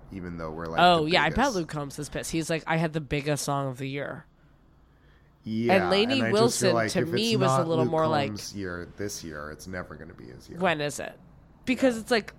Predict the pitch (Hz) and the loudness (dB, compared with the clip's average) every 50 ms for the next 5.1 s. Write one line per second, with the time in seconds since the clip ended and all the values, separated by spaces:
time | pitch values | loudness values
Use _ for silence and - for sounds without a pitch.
0 | - - - - - - - - 214 233 254 254 247 - 220 247 262 - 392 415 | -20 -20 -20 -20 -20 -16 -4 2 6 6 6 6 4 2 0 0 2 4 4 4
1 | 392 427 - - 220 247 233 220 180 - 190 208 214 175 - - 202 180 156 - | 4 4 2 2 6 6 8 8 6 4 2 2 2 2 2 4 4 4 4 2
2 | - - - 269 269 233 185 165 - - 170 170 185 160 - - - - 220 226 | 0 -2 2 4 6 6 6 6 6 4 0 -2 -4 -4 -4 -6 -6 -4 -4 -2
3 | 208 208 - - - 156 165 175 208 214 196 175 - 160 170 170 156 147 147 - | -2 -4 -4 -8 -6 -4 -2 -2 0 0 -2 -2 -2 -2 -2 0 -2 -2 -4 -6
4 | - - 165 165 170 156 151 - - - - 110 - - 151 - - - - - | -6 -4 -2 -2 0 0 -2 -2 -4 -6 -8 -8 -8 -10 -12 -12 -12 -10 -8 -8
5 | - - | -4 -2